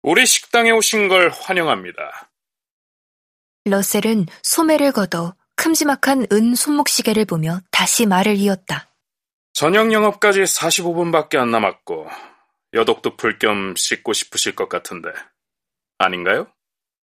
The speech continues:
Speaker 2: 네, <laughs> 그러면 좋죠. 나는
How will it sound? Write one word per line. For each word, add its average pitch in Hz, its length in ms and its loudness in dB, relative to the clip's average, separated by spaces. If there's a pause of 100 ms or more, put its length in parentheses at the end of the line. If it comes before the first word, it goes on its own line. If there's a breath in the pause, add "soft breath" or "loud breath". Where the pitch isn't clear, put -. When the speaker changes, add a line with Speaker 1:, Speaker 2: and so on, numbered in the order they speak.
(280)
Speaker 2:
네, 240 340 -2
<laughs> 269 920 -2
그러면 247 580 0
좋죠. 196 760 -4 (1600)
나는 185 480 2